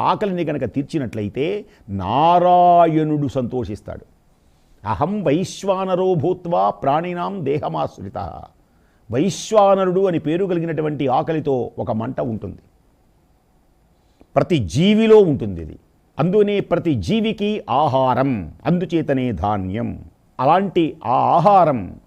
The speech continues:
ఆ అన్నం, ఆ అన్నం అనేటువంటిది న నింద్యాత్,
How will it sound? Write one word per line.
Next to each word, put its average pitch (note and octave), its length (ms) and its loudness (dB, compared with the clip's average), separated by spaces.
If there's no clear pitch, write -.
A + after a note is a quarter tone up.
ఆ C#3+ 180 2
అన్నం, B2 500 -2
ఆ C#3+ 280 4
అన్నం A3 300 6
అనేటువంటిది D3 960 0
న D#3 120 4
నింద్యాత్, E3+ 1040 4